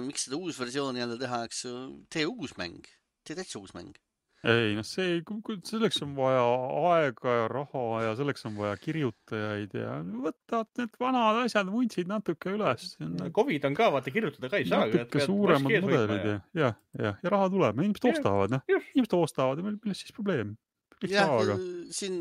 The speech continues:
Speaker 1: arvutid on juba paremaks läinud, juba A I teeb selle, äh, graafikaparanduse sinu eest ära, <laughs> eks.
Speaker 2: Lasevad sellest pagana Nvidia, mm, D-, D L S-ist läbi ja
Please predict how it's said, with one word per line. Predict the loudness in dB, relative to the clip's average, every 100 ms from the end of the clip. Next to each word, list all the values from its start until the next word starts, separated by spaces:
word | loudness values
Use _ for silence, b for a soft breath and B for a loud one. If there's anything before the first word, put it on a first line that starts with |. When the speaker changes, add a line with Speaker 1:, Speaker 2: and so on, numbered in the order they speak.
| -2
Speaker 1:
arvutid | -2 0 2 0 -4 -6
on | -4
juba | -2
paremaks | 0 -2 -2 -6
läinud, | -8 -6
juba | -4 0
A | 0
I | 0 -2
teeb | -4 -6
selle, | -4 -4 -4 -6 B B B B -14
äh, | -12 -12
graafikaparanduse | -2 2 2 0 0 2 2 2
sinu | 2 4 6
eest | 6 6 6
ära, | 6 6 4
<laughs> | 4
eks. | 4 2 -2 -6 -14 -14 _ _ _ -12 B B B B 6
Speaker 2:
Lasevad | 6 8 4 2
sellest | -2 -4 -4
pagana | -4 -2 0 0 0
Nvidia, | 0 2 4 4 4 2
mm, | -2 -6 -10 -10 -10 -4 -2
D-, | 0 2 2
D | 4 4
L | 4
S-ist | 0 -2 0
läbi | 2 2
ja | 0